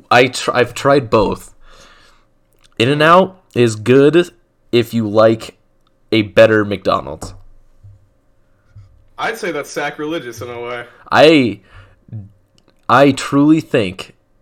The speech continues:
Speaker 1: that Animal Style is just Big Mac sauce.
Speaker 2: Well, yeah, it's hard to fucking make a good burger sauce when everyone likes just slathering fucking fries and shit in Thousand Island.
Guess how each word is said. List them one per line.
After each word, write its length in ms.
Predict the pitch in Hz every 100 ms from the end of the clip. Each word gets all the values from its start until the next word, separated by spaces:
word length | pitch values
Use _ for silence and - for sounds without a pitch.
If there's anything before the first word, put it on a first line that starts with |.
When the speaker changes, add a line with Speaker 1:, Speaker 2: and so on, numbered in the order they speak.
| _
Speaker 1:
that 500 | - 110 101 95 - _ -
Animal 360 | 107 120 135 147
Style 480 | - 131 139 143 139
is 260 | 113 104
just 520 | 95 110 107 - - - _ _ - 107 _ -
Big 240 | 113 107
Mac 240 | 101 95 -
sauce. 420 | - 87 95 - _ - _ _ _ _ _ _ _ _
Speaker 2:
Well, 280 | 180 175 190
yeah, 140 | 190
it's 180 | 170 143
hard 260 | - 180 175
to 80 | 160
fucking 460 | 170 151 160 143
make 200 | 131 143 147
a 80 |
good 300 | 123 - 131 120
burger 320 | 123 131 120
sauce 300 | - 117 117
when 80 | 127
everyone 380 | 113 123 120 110
likes 300 | 110 117 -
just 120 | 123 _
slathering 640 | 120 113 117 123 117 113
fucking 420 | - 123 120 110
fries 380 | 110 117 113 117
and 120 | 110
shit 280 | 104 117 117
in 200 | 113 107
Thousand 360 | 104 110 110 104
Island. 420 | 110 101 98 104